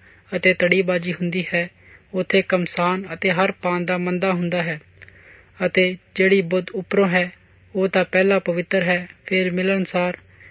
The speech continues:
ਸ਼ੀਲ ਸੁਭਾਅ, ਹੱਠ ਤੋਂ ਰਹਿਤ, ਦਇਆ ਅਤੇ ਚੰਗਿਆਂ ਫਲਾਂ ਨਾਲ ਭਰਪੂਰ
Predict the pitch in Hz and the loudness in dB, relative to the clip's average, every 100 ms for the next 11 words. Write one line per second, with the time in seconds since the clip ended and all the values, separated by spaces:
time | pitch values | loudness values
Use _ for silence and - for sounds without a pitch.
0 | - - 190 196 196 185 175 175 180 _ | -10 -2 2 2 0 0 2 2 -2 _
1 | - - - 190 - 180 190 180 175 185 | -20 -20 -2 0 0 0 0 2 2 2
2 | - _ - 180 180 185 185 202 180 175 | -2 _ -8 2 6 6 4 -2 -4 -2
3 | 185 180 196 190 185 185 185 180 - 170 | 0 2 4 2 2 2 2 -2 -4 -4
4 | 175 175 180 | -2 -2 -4